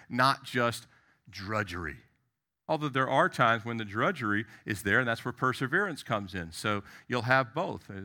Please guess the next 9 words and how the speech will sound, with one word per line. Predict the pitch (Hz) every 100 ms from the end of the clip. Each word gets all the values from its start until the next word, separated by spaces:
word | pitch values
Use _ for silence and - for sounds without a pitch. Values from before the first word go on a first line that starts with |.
| 98
when | 101 107
it's | 104 -
drudgery, | 120 135 139 170 208 - - -
he | 117
gives | 110 107
us | 113
perseverance. | - 127 117 120 180 156 95 - - -
When | 110 110
it's | 104